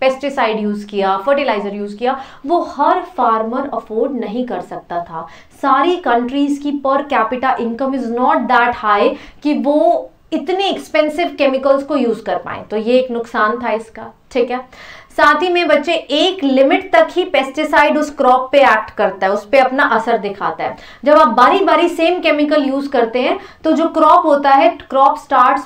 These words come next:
becoming resistant to that, उस पे वो pesticide, fertilizer, chemical काम करना बंद कर देता है। और इस वजह से बच्चे मैंने आपको बताया है pollution भी होती है, तो ये method भी ज्यादा समय तक नहीं चल पाएगा।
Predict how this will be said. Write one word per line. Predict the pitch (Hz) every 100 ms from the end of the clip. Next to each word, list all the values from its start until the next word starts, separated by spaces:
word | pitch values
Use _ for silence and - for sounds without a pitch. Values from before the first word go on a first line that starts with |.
| 247
becoming | 247 247 240 269 247
resistant | 226 220 254 262 - 330 277
to | 294
that, | 226 165 - -
उस | - -
पे | 330 339
वो | 311 320
pesticide, | 247 226 240 226 226 214 247 -
fertilizer, | 208 185 190 185 190 214 302 -
chemical | 220 190 180 196 262 339
काम | 214 185 185
करना | 185 208 330 415 -
बंद | 180 226 220
कर | 190 170
देता | - 156 156
है। | - - - - -
और | - 294 349
इस | 339
वजह | 311 302 311
से | 320
बच्चे | 294 - 277
मैंने | 269
आपको | 254 254 269
बताया | 208 202 202 254
है | 285 294 294
pollution | 220 202 202 - 208 202
भी | 214 269
होती | 247 170 - 165
है, | 135 165 - - -
तो |
ये | 254 302 370
method | 311 285 302 294 240
भी | 285 302 - -
ज्यादा | 190 233 247 262 269
समय | 226 208 208 208
तक | 233 254 214
नहीं | 214 208 202 190
चल | 185 165 156
पाएगा। | - 95 - -